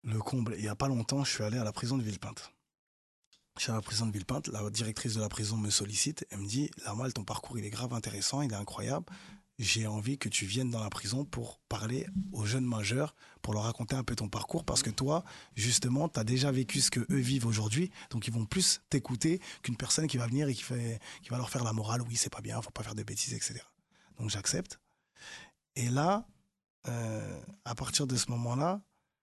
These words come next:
il y a une personne qui me pose la même question que toi, qui est enfermée et qui me dit, « T'as fait de l'argent, la malle, dans les stupes, et cetera. Moi, je suis tombé pour trafic de stupes, j'ai fait de l'argent.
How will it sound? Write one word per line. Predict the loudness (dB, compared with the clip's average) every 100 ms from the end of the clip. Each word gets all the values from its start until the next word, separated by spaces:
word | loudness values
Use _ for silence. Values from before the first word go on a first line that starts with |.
| _ -4
il | -2
y |
a | 0 -2
une | 0 2
personne | 4 4 4 2
qui | 0
me |
pose | 0 0
la | 2
même | 2
question | 2 0 0
que | -2
toi, | -8 -10 _ _ _ _ _ _
qui | -2 0 0
est | 0 0
enfermée | 0 0 2 2
et | 2
qui | 2
me | 2
dit, « | 2 2 -4 _ _ _ _ _ _ _ _
T'as | -8 -4
fait | -2 -2
de | -2
l'argent, | -2 0 2 2
la | 2
malle, | 2 2 0
dans | 0 -2
les | 0
stupes, | 0 0 0
et | -2
cetera. | -2 -2 -2 -2 -2 -4
Moi, | 0 2 2 0 -4 -10 -16 -8
je |
suis | -4 -4 -4
tombé | -2 -2
pour | -4 -4
trafic | -4 -4
de | -2
stupes, | 0 2 2
j'ai | 0
fait | 0
de | -4
l'argent. | -2 -2 -2